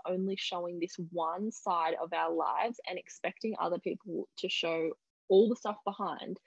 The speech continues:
it's just not realistic. And you really have to be willing to be exposed, I guess, for who you truly are, so that people can also show you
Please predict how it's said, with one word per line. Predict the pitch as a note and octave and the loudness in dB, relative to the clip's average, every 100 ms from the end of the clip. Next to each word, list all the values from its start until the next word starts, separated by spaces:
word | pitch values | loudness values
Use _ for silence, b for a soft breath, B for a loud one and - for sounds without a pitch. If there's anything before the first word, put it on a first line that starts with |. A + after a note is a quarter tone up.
| B B B - | B B B 2
it's | G3+ - | 2 4
just | F3 F#3+ - | 4 4 -2
not | F3 E3 D#3+ - | -4 -2 -4 -2
realistic. | D#3+ D#3 D#3 - D#3+ - | 0 2 0 -4 -6 -4
And | - F3+ | -4 -2
you | F3 D#3+ | 0 0
really | E3+ D#3+ F3 | 0 0 0
have | F#3+ F#3 - | -4 -10 -4
to | F#3+ | 0
be | G3 D#3+ | 0 0
willing | D3+ D3+ D#3+ G3+ B3+ C4 | -4 -4 -2 0 0 2
to | F3+ | 2
be | E3+ D#3+ D#3+ D#3 D#3 | 4 4 4 2 2
exposed, | G3+ - - - E3+ C#3+ C#3 - - - | 2 0 -8 -2 0 2 0 -2 -6 -2
I | D#3+ | 0
guess, | D#3+ F#3+ G3+ - - | 0 -2 -4 -6 -8
for | - | -4
who | E3+ | 0
you | F#3 E3+ F3 | 0 0 -2
truly | - F3 E3 E3 F3 | -4 -4 -2 -2 -2
are, | - D#3+ D#3+ G#3 C#4+ C#4+ b b b - | -2 -2 0 0 0 -4 b b b -20
so | - - E3+ E3+ | -8 0 4 6
that | E3 - - | 4 2 -4
people | E3 D#3 E3 | -6 -4 -6
can | - - | -8 -8
also | - D3+ - E3 | -8 -8 -6 -4
show | D#3+ - D#3 | -4 -4 -4
you | D3+ D3+ D3+ D3 | -4 -2 -2 -2